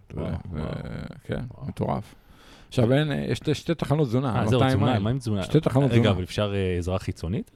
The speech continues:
Speaker 2: כן?
Speaker 1: לא.
Speaker 2: אה, באמת?
Speaker 1: כן.
Speaker 2: הכל על סמך שתי
Speaker 1: כן.
Speaker 2: תחנות?
Speaker 1: כן,
Speaker 2: וואו,
Speaker 1: אתה
Speaker 2: וואו.
Speaker 1: לוקח עליך בקבוקים, שקיות, אוכל, הם רוכבים עם מלא ציוד. אין להם ברירה, כאילו. אתה יודע, זה, כן.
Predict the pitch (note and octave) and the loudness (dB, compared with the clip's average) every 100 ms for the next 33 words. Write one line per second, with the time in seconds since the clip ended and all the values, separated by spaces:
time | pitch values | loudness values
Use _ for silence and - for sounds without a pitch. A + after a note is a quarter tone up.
0 | - D4 D4+ - - - B2+ - _ - | -6 -6 -6 -16 -12 2 2 2 _ -20
1 | - - A2 F2+ F#2 B2 - - G#2+ F#2 | -20 -10 -6 -4 -4 -4 -8 -4 -2 -2
2 | - A2+ A2 G2+ F#2+ F#2 - G2+ - - | -2 2 2 2 -2 -6 -6 -6 -6 -8
3 | G2 - A#2 B2 C3+ - - _ _ - | -8 -2 0 2 -2 -10 -20 _ _ -4
4 | A#2 G#2 - G2+ F#2 A#2+ A2+ B2 A2+ G#2 | -2 -2 -2 -2 2 2 2 0 2 0
5 | F2+ G2+ D3 C#3+ G#2+ - - C3+ D3+ B2 | -2 -6 -4 -2 -4 -8 -8 -2 0 0
6 | G#2+ A#2+ C3 - A2 F#2 - _ - - | -2 -2 -4 -2 -4 -4 -12 _ -20 -4
7 | G2+ G#2 G#2+ G#2+ C3 D3+ D3 E3 - E3 | 0 0 2 6 6 6 0 -2 0 0
8 | D#3 G#2+ - _ _ - - A2 B2+ A2 | 0 -4 -14 _ _ -14 -4 -2 2 2
9 | B2 D3+ - D#2 F#2+ _ - G2 F#2 F2 | 2 0 -4 -8 -8 _ -8 -6 -6 -8
10 | E2+ E2+ F2 F2 - G2 A2+ | -8 -8 -8 -10 -10 -10 -6